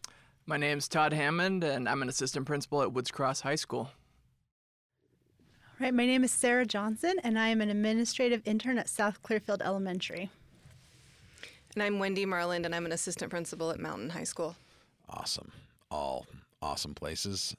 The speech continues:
Speaker 4: um, awesome administrators. Let's jump in. I'm going to ask you, uh, uh, several questions, and the goal of these questions is to peer into your souls.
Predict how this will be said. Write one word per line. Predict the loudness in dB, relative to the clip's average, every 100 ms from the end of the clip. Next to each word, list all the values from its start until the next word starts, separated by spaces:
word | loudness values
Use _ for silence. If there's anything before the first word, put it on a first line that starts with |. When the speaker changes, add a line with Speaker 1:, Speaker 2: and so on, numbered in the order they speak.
| _
Speaker 4:
um, | -6 -6 -6 -8 -12 -8
awesome | -6 -4 -4
administrators. | -6 -8 -6 -4 -4 -2 -2 -4 -8 -14 -20 -20 -20 _ _ _ _ _
Let's | -4 0
jump | 0
in. | 0 0 -4 -6
I'm | 0 2
going | 2 0
to |
ask | 0 -2 -2
you, | -4 -6 _
uh, | -6 -4 -6 -10 -12
uh, | -8
several | -4 -2 -4
questions, | -4 -4 -4 -8 -8 -10 -12 -14
and | -8 -8
the | -6
goal | -4 -4
of | -4
these | -6 -8
questions | -10 -8 -8 -8 -10 -12 -12 -20 _ _ _ _ _ _ _ _ _ _ -12
is | -8
to | -8
peer | -6 -6
into | -6 -6
your | -4
souls. | -4 -4 -6 -6 -8